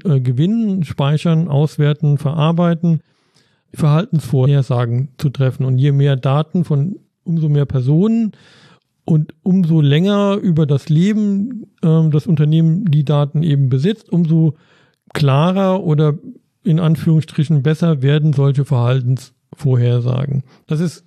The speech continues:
mehr so generell, also wohin entwickelt sich die Gesellschaft in eine durch Konzerne manipulierbare Gesellschaft?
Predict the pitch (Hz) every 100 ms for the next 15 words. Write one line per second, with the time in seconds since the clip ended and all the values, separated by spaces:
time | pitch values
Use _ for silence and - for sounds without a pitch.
0 | - 240 175 175 170 156 151 143 147 180
1 | 190 165 156 151 147 170 165 175 143 160
2 | 160 143 - - 127 131 135 165 - 175
3 | 165 - - 156 160 151 143 147 147 135
4 | 151 147 - _ _ - 143 127 135 143
5 | 139 139 139 139 139 147 135 127 123 117
6 | 120 131 151 - -